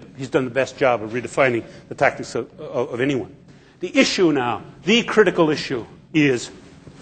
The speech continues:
this right here. How do we organize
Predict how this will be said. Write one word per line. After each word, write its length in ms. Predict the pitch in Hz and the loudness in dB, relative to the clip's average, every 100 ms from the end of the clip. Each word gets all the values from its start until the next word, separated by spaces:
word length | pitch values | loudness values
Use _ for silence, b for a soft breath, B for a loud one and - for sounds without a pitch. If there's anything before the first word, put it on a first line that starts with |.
| - | -2
this 240 | 156 - | 0 2
right 200 | 156 131 | 0 -2
here. 220 | 113 101 - - B B B B | -2 -8 -10 -20 B B B B
How 260 | - 220 | 6 8
do 60 | 233 | 8
we 160 | 208 208 | 2 2
organize 800 | 175 156 139 117 - - - | 4 6 2 -2 -6 -16 -20